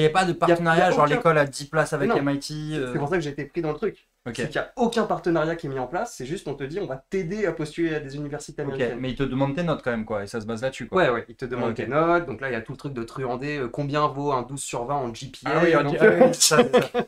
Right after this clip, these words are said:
Speaker 1: Parce qu'attends, ça, ça marche comment, ces merdes ? Eux, ils ont un système
Speaker 2: Eux, ils ont un G P A sur quatre. Donc,
Speaker 1: Ouais.
Speaker 2: euh, en gros, la note max, c'est quatre, et ensuite, euh, en gros, en dessous de trois, euh, tu peux aller te faire foutre.
Speaker 1: Ok, et y a pas un délire comme quoi les écoles d'ingénieurs, ils ont un G P A, genre, sur trois ?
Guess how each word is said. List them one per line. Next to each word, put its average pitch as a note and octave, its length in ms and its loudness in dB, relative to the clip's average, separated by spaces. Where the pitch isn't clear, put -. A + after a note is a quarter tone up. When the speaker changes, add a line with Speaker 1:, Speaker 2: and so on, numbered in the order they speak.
Speaker 1:
Parce A#3+ 180 4
qu'attends, D#3+ 220 2
ça, F#3 160 0
ça F3+ 140 -2
marche D3 220 0
comment, F3 200 0
ces E3+ 140 -4
merdes ? F3 260 -2
Eux, F3+ 120 0
ils E3 140 -2
ont D#3+ 80 4
un C#3+ 80 2
système F#3 580 -4
Speaker 2:
Eux, D#3+ 80 8
ils E3 100 2
ont C3 80 2
un B2 100 -2
G D#3 180 -6
P E3 220 0
A E3+ 60 6
sur C3+ 260 -8
quatre. - 440 -6
Donc, B2+ 80 2
Speaker 1:
Ouais. C3 80 4
Speaker 2:
euh, C3+ 80 0
en B2 80 0
gros, C3 140 -2
la C3 100 2
note C3 200 -4
max, C#3+ 240 -2
c'est A2+ 120 -12
quatre, D3 400 0
et A2+ 140 -6
ensuite, A2+ 420 -8
euh, B2 400 -10
en A#2+ 160 -6
gros, C3 160 -4
en C3+ 80 -2
dessous B2 160 -10
de B2+ 60 -14
trois, D#3+ 400 2
euh, A#2+ 120 -6
tu - 120 -20
peux C#3 80 -8
aller B2+ 80 -4
te - 40 -10
faire B2+ 80 -10
foutre. A#2 180 -18
Speaker 1:
Ok, B2 180 -10
et C#3+ 260 -4
y B2+ 60 -2
a C3 60 -2
pas G3+ 120 2
un F3+ 80 0
délire D#3 300 -2
comme D3 180 -2
quoi E3 180 -2
les C3+ 260 -6
écoles D#3 440 -4
d'ingénieurs, D3+ 460 -4
ils C3+ 120 -4
ont C3 80 -2
un B2 80 -4
G C3+ 140 -8
P C#3 180 -10
A, D#3 60 0
genre, C3 180 -6
sur - 180 -12
trois ? D#3 420 -2